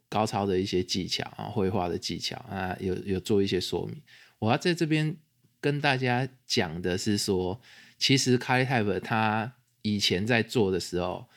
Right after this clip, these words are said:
他要把它做到，呃，伪造成像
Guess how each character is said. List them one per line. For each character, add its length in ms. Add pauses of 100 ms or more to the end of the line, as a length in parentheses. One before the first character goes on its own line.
(220)
他 140
要 100
把 160
它 280
做 280
到， 420 (920)
呃， 520
伪 160
造 260
成 280
像 460